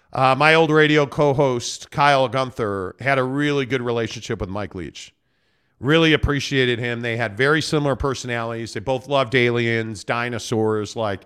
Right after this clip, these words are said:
they had that unique relationship. And so I have vivid memories of Gunther and Mike Leach, you know, talking and, you know, like, just at Pac twelve Media Day, having conversations. Like,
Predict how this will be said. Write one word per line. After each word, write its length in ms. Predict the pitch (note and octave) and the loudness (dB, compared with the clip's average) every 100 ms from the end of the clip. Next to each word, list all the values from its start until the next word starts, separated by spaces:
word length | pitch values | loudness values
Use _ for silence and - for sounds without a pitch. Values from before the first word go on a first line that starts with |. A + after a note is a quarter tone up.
| _ _ _ _ - | _ _ _ _ 0
they 260 | D3 E3 | 4 4
had 320 | D3+ E3 E3 D3 | 4 4 4 6
that 260 | D#3 B2+ | 4 2
unique 480 | C3 C#3 C#3+ C3+ - | -4 -4 -2 -4 -4
relationship. 840 | B2+ A#2+ B2+ - G2 - F2 C#2+ A2 | -2 -2 -4 -6 -12 -10 -10 -12 -12
And 180 | A#2 | -12
so 500 | - D3+ C3+ B2+ A#2 - _ _ _ - | -4 2 4 4 0 -6 _ _ _ 2
I 180 | D3+ D#3 | 4 6
have 260 | E3+ D#3 | 4 2
vivid 300 | B2 D#3+ D3+ | 2 0 0
memories 420 | D3 D3 C#3+ C3+ C#3 | 2 0 0 -2 -2
of 140 | G#2 | 0
Gunther 360 | C3 C3 C#3+ C3 | -2 0 -2 -2
and 140 | B2 | 0
Mike 240 | B2+ B2 | -2 -2
Leach, 420 | C3 A#2+ - - - _ - | -4 -4 -6 -12 -16 _ -6
you 100 | C3 | -4
know, 140 | A#2 | -4
talking 680 | G#2+ E3 D3+ - D3+ C#3 C3 | 2 2 2 0 -2 -2 -2
and, 200 | A#2 A#2+ _ - | -4 -6 _ -10
you 140 | C3+ | -4
know, 120 | B2 A#2 | -2 -2
like, 220 | G#2+ - | -6 -6
just 240 | D3 - - _ _ | -6 -8 -14 _ _
at 140 | B2+ - | -6 0
Pac 180 | D#3 | 0
twelve 220 | - C3 B2 | 0 -2 -2
Media 240 | F3 E3 | -2 -2
Day, 260 | D3+ D3 C#3 | 2 2 2
having 240 | C#3 B2 | 2 0
conversations. 960 | B2 A2 G2 F3 E3 - D#3+ D3 C#3 A#2 | -4 -6 -4 -2 -2 0 -2 -2 -4 0
Like, 260 | C3 A#2 | 0 0